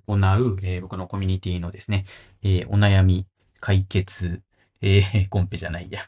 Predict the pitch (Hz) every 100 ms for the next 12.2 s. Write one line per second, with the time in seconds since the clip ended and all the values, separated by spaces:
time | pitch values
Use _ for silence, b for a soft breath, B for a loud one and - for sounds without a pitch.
0 | _ _ B B - 95 - 101 113 104
1 | 98 95 95 90 95 98 92 82 - -
2 | 78 - - 58 58 - - - _ _
3 | B B B B _ - 98 92 90 87
4 | 110 110 107 104 101 98 104 98 95 95
5 | 95 95 90 92 _ - 95 85 - 95
6 | 92 87 98 90 - - 90 - 107 95
7 | 98 95 87 - - - 110 101 B B
8 | B _ 107 92 90 87 - - 98 95
9 | 90 87 92 95 92 90 90 90 - 98
10 | 90 95 113 107 98 B B - 107 104
11 | - 175 175 160 147 220 107 82 - 85
12 | 87